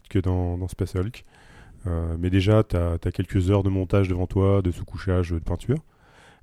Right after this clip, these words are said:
Et après, t'as un vrai système de jeu. C'est-à-dire que t'as, bien sûr, euh, bah, tout, tout le, tout le système de navigation. Alors, t'as des navires à voile et des navires sans voile. Donc, t'as un système aussi avec le vent, vent contraire, euh, vent dans le dos, euh.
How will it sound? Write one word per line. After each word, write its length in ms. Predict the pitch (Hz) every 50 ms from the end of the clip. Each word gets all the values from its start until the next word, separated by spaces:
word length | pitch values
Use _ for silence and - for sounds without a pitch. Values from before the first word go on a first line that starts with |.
| _ _
Et 60 | 92
après, 520 | 87 85 - - - 113 120 127 135 139 135
t'as 400 | - - 107 107 110 113 113 - -
un 220 | 101 98 98 98
vrai 160 | 95 98 104
système 340 | - - - - 107 101 101
de 80 | 98 98
jeu. 220 | 92 95 90 82 -
C'est-à-dire 360 | - - - 90 92 90 -
que 420 | - 95 92 92 92 90 90 90 - - - - - - - - - -
t'as, 540 | - - 87 85 85 82 85 82 82 82 82
bien 160 | 82 82 90
sûr, 360 | 85 - - 101 101 101 95 90
euh, 520 | 85 85 82 82 80 80 80 80 80 78
bah, 120 | 80 87 82 -
tout, 140 | - 87 - -
tout 100 | - - - -
le, 140 | 101 95 95
tout 140 | 85 - 104
le 60 | 92
système 420 | - 95 - - - 98 95 101 95
de 80 | 95
navigation. 560 | 92 90 90 82 87 92 87 - - 110 139 - _ _ - - - - -
Alors, 100 | - 85
t'as 120 | - - 95
des 140 | 90 92 92
navires 280 | 95 95 95 98 95
à 60 | 95
voile 240 | 92 90 98 98 98 - -
et 40 | 98
des 100 | 85 90
navires 240 | 90 85 87 87 -
sans 120 | - 95
voile. 280 | 90 113 147 151 120 92 - _ _ _ _ _ _ _ _ -
Donc, 120 | - -
t'as 120 | - 90 78
un 60 | 76
système 340 | - - - - 90 87 85
aussi 160 | 80 - -
avec 220 | 82 85 - -
le 80 | 92 87
vent, 360 | 85 92 98 101 101 101 98
vent 140 | 85 87 82
contraire, 520 | - 90 85 - - 98 95 98 98 95 87
euh, 320 | 85 82 82 82 82 80 80
vent 160 | 80 87 87
dans 100 | 82 82
le 80 | 82 85
dos, 300 | 87 92 98 98 101 95
euh. 120 | 85 80